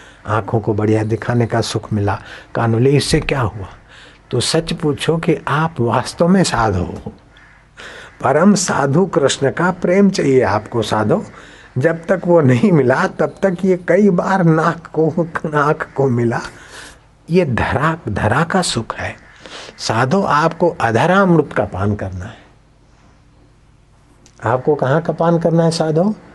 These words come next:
अधरा अमृत का। धरती इति धरा, जो धरती का ये सुख है, देखने, सूंघने, स्पर्श करने आदि का, ये नश्वर है और मनुष्य को पशुता के तरफ ले जाता है।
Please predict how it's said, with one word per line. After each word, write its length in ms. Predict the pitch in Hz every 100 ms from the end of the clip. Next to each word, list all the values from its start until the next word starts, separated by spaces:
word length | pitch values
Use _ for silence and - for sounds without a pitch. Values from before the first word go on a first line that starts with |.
| - _ -
अधरा 360 | 156 185 190
अमृत 400 | 180 147 113 95 -
का। 180 | - - - - - 113
धरती 640 | 104 139 175 180 214 180
इति 200 | 175 185
धरा, 400 | 139 113 92 92 - - - -
जो 120 | 117 120
धरती 480 | 107 123 - 180
का 140 | 175 170
ये 200 | 170 156
सुख 380 | - 156 - 127
है, 160 | 113 - - - 117 -
देखने, 600 | 110 123 117 123 123 123
सूंघने, 680 | 113 - 131 117 113 113 117
स्पर्श 460 | - - 123 117 -
करने 380 | 120 110 110
आदि 360 | 107 98 95 98
का, 240 | - 95 - - - -
ये 120 | 147
नश्वर 580 | 156 123 131 - 165 175
है 240 | 107 110 110 - -
और 120 | 123
मनुष्य 420 | 127 139 156 - 156
को 200 | - 175
पशुता 520 | - 123 175 175 175
के 120 | 160
तरफ 300 | 117 110 98
ले 140 | 101
जाता 340 | 92 90 - 98
है। 140 | -